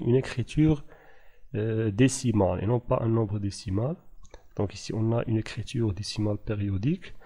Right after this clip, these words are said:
La même chose pour, euh, huit divisé par sept, c'est égal à un nombre,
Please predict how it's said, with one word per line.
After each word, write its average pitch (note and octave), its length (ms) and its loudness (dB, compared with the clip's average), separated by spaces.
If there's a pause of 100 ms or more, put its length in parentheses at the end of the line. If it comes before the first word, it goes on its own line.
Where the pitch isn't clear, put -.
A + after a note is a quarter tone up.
(360)
La A2 60 6
même C3 140 8
chose C3+ 300 6
pour, A#2+ 300 6
euh, A2+ 80 6
huit B2 320 4
divisé G#2+ 260 0
par G2+ 200 0
sept, - 460 -6 (500)
c'est - 200 -12
égal B2 240 2
à - 120 0
un G#2+ 40 2
nombre, B2+ 520 4